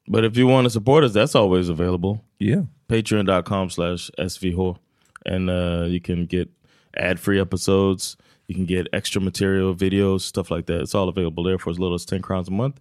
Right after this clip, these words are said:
Speaker 2: Mm.
Speaker 1: Show support for your favorite podcast. So,
Speaker 2: Mm.
Speaker 1: um, do that if you like. Or just leave a good review. Five star only. That's all we're fucking with. Five stars, man.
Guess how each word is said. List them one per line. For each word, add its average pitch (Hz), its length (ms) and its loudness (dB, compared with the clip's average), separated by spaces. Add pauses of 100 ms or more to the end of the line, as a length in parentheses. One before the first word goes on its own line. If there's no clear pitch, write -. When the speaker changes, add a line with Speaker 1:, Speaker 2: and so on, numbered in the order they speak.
Speaker 2:
Mm. 90 240 0
Speaker 1:
Show 123 140 -2
support - 380 -4
for - 100 -4
your 123 60 -4
favorite 127 260 -2
podcast. - 640 -6
So, - 100 -2
Speaker 2:
Mm. 135 280 4 (420)
Speaker 1:
um, - 400 -6 (180)
do 143 140 4
that 226 180 2
if 170 120 -4
you 202 160 0
like. - 120 -4 (180)
Or 175 160 6
just 185 180 2
leave 180 200 6
a - 20 2
good 175 200 4
review. 143 360 4 (560)
Five 156 200 6
star 151 360 4 (120)
only. 117 300 2
That's 107 240 -2
all 131 120 4
we're 131 180 2
fucking 123 300 2
with. - 120 -4
Five 110 200 2
stars, 101 320 0
man. 85 180 -4